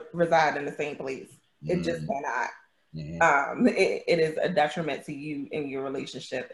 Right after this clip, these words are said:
Speaker 1: and it will implode.
Speaker 2: Yes.
Speaker 1: Um, but I, I think it, e-, everything goes back to communication. When you're traumatized, you have to have a conversation that there was trauma.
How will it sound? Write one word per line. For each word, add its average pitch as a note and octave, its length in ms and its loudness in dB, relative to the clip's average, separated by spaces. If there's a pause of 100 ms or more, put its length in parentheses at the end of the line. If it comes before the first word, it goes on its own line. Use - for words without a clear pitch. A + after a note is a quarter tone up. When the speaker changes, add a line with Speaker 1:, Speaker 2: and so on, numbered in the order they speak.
Speaker 1:
and C#3 240 -8
it - 160 -4
will E3+ 200 -4
implode. B2+ 460 -10 (720)
Speaker 2:
Yes. D3+ 280 -8 (100)
Speaker 1:
Um, C#3 440 -4 (880)
but F3 440 4
I, A2+ 340 4
I - 40 4
think A3 260 -2
it, A#3+ 160 -6
e-, - 240 8
everything B3+ 420 4
goes E3 220 2
back D#3 220 2
to D#3 80 -8
communication. D3 840 -6 (300)
When F#3+ 160 0
you're F3+ 120 2
traumatized, G#3 800 4
you F3 120 0
have G3 180 0
to G3 80 2
have F3+ 180 4
a D#3+ 40 -2
conversation E3+ 720 0
that C#3+ 160 0
there D3+ 140 4
was - 160 -6
trauma. F#3+ 580 0